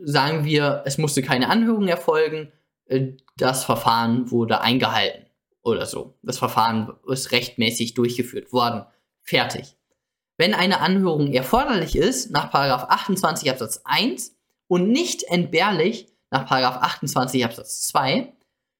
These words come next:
dann müssen wir uns natürlich dann fragen, ist die Anhörung hier im Sachverhalt erfolgt? Wenn die Anhörung erfolgt ist, ja super, dann ist alles in Ordnung.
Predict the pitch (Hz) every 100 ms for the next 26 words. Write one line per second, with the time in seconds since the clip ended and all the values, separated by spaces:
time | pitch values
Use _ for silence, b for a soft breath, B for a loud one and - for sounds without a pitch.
0 | _ 160 202 254 214 185 165 139 143 135
1 | 113 143 - 160 214 277 - _ _ _
2 | _ _ _ _ _ _ _ 190 233 -
3 | 196 123 139 139 131 156 208 - 175 131
4 | 135 147 - 160 127 131 - 190 - 123
5 | - - _ _ _ _ _ _ _ _
6 | _ _ _ _ - 165 170 156 185 165
7 | 151 139 127 170 220 277 190 - - -
8 | _ 233 190 180 - - - - 135 190
9 | 226 180 147 135 135 185 170 127 110 -